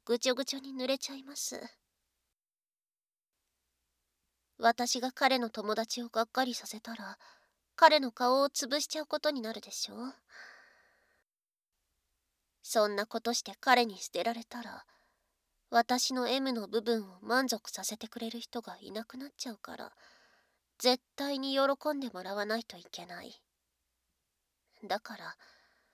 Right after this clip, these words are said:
大きなバイブも用意しました。当日は、エロい格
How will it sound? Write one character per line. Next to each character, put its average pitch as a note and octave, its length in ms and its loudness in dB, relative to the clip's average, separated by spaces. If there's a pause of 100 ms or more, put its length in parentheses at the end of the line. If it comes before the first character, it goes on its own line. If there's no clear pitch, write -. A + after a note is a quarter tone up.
(600)
大 C4+ 200 2
き - 160 -6
な G#3+ 220 -8
バ B3+ 160 8
イ C4 80 4
ブ A#3 140 -6
も G3 120 -16
用 A#3+ 240 2
意 B3+ 80 2
し - 140 -6
ま G#3 160 -12
し - 100 -4
た。 - 380 -10 (3750)
当 A3+ 180 2
日 A3+ 300 -4
は、 A3+ 320 -8 (760)
エ B3+ 160 4
ロ D4 140 8
い D4+ 80 0
格 C4+ 200 -10